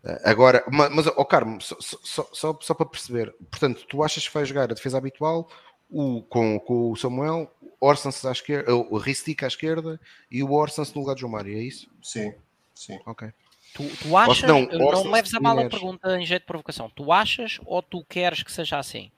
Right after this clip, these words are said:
Speaker 2: Não, não,
Speaker 3: Porque
Speaker 2: acho, acho, acho.
Speaker 3: Tu
Speaker 2: Ah.
Speaker 3: achas que depois do que se passou na recepção ao Estrela, vai apostar em Ristich para defesa esquerda? É isso?
Speaker 2: Epá,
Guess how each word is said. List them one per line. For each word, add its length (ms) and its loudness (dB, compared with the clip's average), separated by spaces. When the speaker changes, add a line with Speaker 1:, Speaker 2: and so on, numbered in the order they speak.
Speaker 2:
Não, 200 6
não, 140 6
Speaker 3:
Porque 120 6
Speaker 2:
acho, 260 -2
acho, 300 -2
acho. 220 -8
Speaker 3:
Tu 80 4
Speaker 2:
Ah. 40 10
Speaker 3:
achas 220 0
que 120 -6
depois 440 -2
do 80 -10
que 80 -14
se 60 -16
passou 240 -6
na 80 -4
recepção 380 -6
ao 80 -2
Estrela, 520 -2
vai 580 2
apostar 380 -2
em 80 0
Ristich 440 -8
para 120 -8
defesa 200 -10
esquerda? 300 -10
É 100 -6
isso? 260 -12
Speaker 2:
Epá, 400 -10